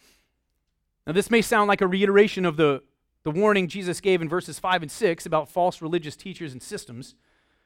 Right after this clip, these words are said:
but there are key differences in this warning than in the warning about the general time of, of waiting. Now he's talking about the end.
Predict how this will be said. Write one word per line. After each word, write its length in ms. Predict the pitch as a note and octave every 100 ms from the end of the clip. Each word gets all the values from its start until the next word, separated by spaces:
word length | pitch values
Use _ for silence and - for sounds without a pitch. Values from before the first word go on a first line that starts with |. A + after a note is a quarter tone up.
| _ _ _ _ _ _ -
but 100 | E3
there 340 | G#3+ G3+ F#3+ -
are 80 | E3
key 240 | - A#3+
differences 680 | E3+ B3+ G3+ - F3 G3 F3
in 140 | F3
this 180 | G#3 -
warning 400 | E3 D3+ D#3+ F3+
than 260 | E3 E3+ F3 _ -
in 80 | E3+
the 60 |
warning 360 | E3 G3+ F#3+ F#3
about 360 | D#3+ E3+ E3 _ _ _ _ -
the 80 | D3+
general 500 | B2 G#3+ A3+ G3 E3+
time 380 | F#3 F3+ F#3
of, 160 | D#3 C3+ _ -
of 100 | C3+
waiting. 420 | F3+ G#3+ D3 E3
Now 180 | F3 G#3+
he's 140 | G3
talking 260 | G#3 F3+ E3+
about 260 | D#3 D#3+ _ _ -
the 160 | C#3+
end. 360 | G3 E3+ D#3